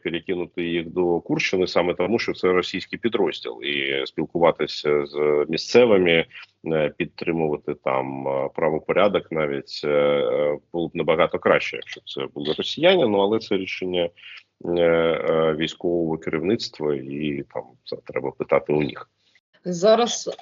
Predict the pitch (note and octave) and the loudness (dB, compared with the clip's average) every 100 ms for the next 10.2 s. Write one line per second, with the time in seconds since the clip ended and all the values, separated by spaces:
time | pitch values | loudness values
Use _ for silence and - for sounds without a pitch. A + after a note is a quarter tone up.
0 | G3+ G3 G3 F#3+ F3+ - A3+ A3 G3 F#3+ | -4 -2 0 -2 -4 0 2 2 0 -4
1 | - - - E3+ F3+ G3 G#3+ - F3+ F3+ | -10 -20 -14 -8 -4 -2 -2 -2 -4 -4
2 | F3 G3+ G3 F3 - F3+ G3 G4+ - - | -4 -2 -2 -4 -6 -4 0 0 -2 -6
3 | A3 - G3+ A3 G#3+ - G3+ F#3+ - _ | -6 -4 -4 -2 -4 -2 -4 -4 -12 _
4 | _ _ - A3+ - C#4+ C4+ C4+ A3 - | _ _ -6 -4 -6 -10 -8 -8 -8 -8
5 | F#3 - F3+ A#3 A#3+ A#3 G#3 - E3+ E3+ | -6 -8 -4 -2 -2 -2 -4 -6 -6 -6
6 | - G3 A3+ A3 - D#3+ D#3 E3+ F3 - | -4 -2 -2 -2 -6 -10 -4 -4 -4 -6
7 | E3 D#3 B2+ - _ _ _ - D3+ E3+ | -8 -10 -14 -16 _ _ _ -14 -8 -8
8 | F3 F#3+ F#3+ E3+ E3 D3+ A2+ C3+ D3 F#3 | 0 0 0 -2 -6 -8 -12 -10 0 2
9 | A#3+ A3 F3+ C#3+ D#3 E3 E3+ E3+ D#3+ - | 2 0 -2 -2 -4 -4 -4 -4 -8 -14
10 | - | -16